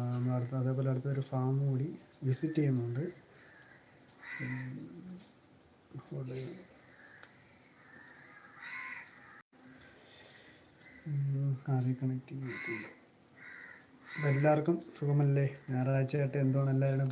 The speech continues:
പരിപാടി? അപ്പം നമ്മളിനി, ആ, അടുത്ത ഒരു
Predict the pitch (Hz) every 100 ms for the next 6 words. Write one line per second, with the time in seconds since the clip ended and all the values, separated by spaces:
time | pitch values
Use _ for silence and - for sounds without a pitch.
0 | 127 127 135 135 131 - - - - -
1 | - - - - 139 143 160 165 - -
2 | - - - - 147 160 170 175 180 180
3 | 160 156 156 156 151 151 - 175 170 -
4 | 156 156 160 156